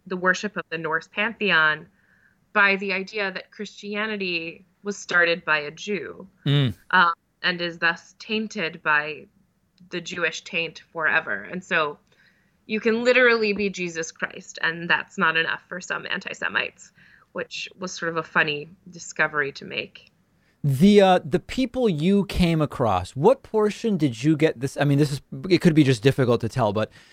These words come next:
Speaker 2: did you get a sense of what portion would be willing to sort of, uh, go and, and actually take violence into their own hands in the real world versus how many of them are sort of e-, existing in these online spaces and that's as far as they're willing to go?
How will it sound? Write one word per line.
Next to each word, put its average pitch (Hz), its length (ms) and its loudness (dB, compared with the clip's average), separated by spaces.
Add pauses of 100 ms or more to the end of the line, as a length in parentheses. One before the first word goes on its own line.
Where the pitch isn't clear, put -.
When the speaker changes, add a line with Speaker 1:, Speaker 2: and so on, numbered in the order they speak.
(120)
Speaker 2:
did 143 200 4
you 170 120 4
get 175 240 6
a 214 60 4
sense 147 400 -2
of 123 120 -2
what 139 180 2
portion 139 540 0 (240)
would 143 140 2
be 139 100 6
willing 143 540 6 (180)
to - 140 -4
sort 139 260 4
of, 117 180 0 (120)
uh, 120 260 6 (300)
go 151 420 8
and, 135 320 -6
and 131 100 -2
actually 127 360 0
take 139 200 0
violence 127 440 2
into 135 180 -2
their 120 160 4
own 120 120 2
hands 123 300 -2
in 127 60 -2
the 117 80 0
real 120 240 4
world 117 380 4
versus 113 320 0
how 135 160 2
many 127 240 4
of 113 100 2
them 117 320 2
are 113 80 2
sort 113 260 0
of 101 220 -2
e-, 135 140 2
existing 131 460 0
in 120 100 0
these 120 160 2
online 113 360 2
spaces 110 480 -2
and 107 120 0
that's 104 160 0
as 101 100 -6
far 113 240 4
as 101 120 -2
they're 104 120 0
willing 98 240 0
to 90 80 -2
go? 82 320 -2